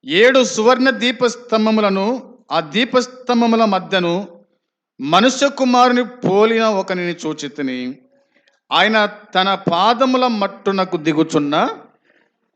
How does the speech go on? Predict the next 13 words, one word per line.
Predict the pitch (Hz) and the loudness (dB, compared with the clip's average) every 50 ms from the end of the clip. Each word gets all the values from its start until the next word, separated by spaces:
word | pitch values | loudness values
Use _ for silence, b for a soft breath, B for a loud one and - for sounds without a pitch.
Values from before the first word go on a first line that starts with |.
| _ _ _ _ _ - 135 | _ _ _ _ _ -4 2
వస్త్రము | 147 185 202 - - - - 269 277 285 294 294 | 2 2 2 0 -8 -4 2 4 6 6 6 4
ధరించుకొని, | 254 220 240 226 226 220 220 214 - 208 - 180 156 147 156 190 262 285 214 151 127 120 - _ _ _ _ _ _ _ _ _ _ _ _ _ _ _ - | 4 2 0 0 0 -2 -2 -4 -6 -8 -6 -6 -4 -2 -2 -2 -2 -4 -4 -6 -6 -10 -14 _ _ _ _ _ _ _ _ _ _ _ _ _ _ _ -2
రొమ్మునకు | 131 170 220 240 269 311 302 294 285 285 - 277 269 | 0 2 4 4 4 4 4 4 2 0 0 -4 -4
బంగారు | 196 196 202 208 220 220 233 240 254 247 226 | -2 -2 -2 0 2 4 4 4 4 4 2
దట్టి | 226 240 240 - - 233 | 0 -2 -4 -4 -8 -8
కట్టుకొని | 214 - 196 175 - - 175 151 170 165 156 160 | -6 -4 -6 -6 -6 -6 -8 -4 -2 -2 -2 -2
ఉండెను. | 156 151 143 135 139 127 131 139 165 226 262 - _ _ - - | -2 -2 -2 -4 -4 -6 -6 -8 -8 -8 -10 -14 _ _ -8 -4
ఆయన | - 160 160 165 160 | -2 0 0 0 -2
తలయు | 156 - - 151 160 170 175 185 214 254 294 277 - - - - | -6 -4 -6 -4 -2 -2 -2 0 -2 -2 -2 -4 -10 -20 -18 -10
తల | 147 147 156 170 | -6 -2 0 0
వెంట్రుకలను, | 180 180 202 202 208 190 208 214 208 214 214 208 208 220 240 294 339 - - - - _ _ _ _ _ _ _ _ _ _ - | 0 0 0 -2 -2 0 -2 -2 0 0 0 2 2 2 2 0 0 -4 -12 -20 -20 _ _ _ _ _ _ _ _ _ _ -6
ఆ, | 156 170 151 127 113 - - _ _ _ _ _ _ _ _ _ _ _ _ _ _ _ _ _ - | -4 -4 -4 -6 -10 -16 -20 _ _ _ _ _ _ _ _ _ _ _ _ _ _ _ _ _ -2
తెల్లని | - 175 196 226 262 277 285 285 285 285 285 285 294 294 285 285 285 226 214 | 0 2 2 2 2 0 0 0 0 0 0 2 2 2 2 2 -2 -4 -6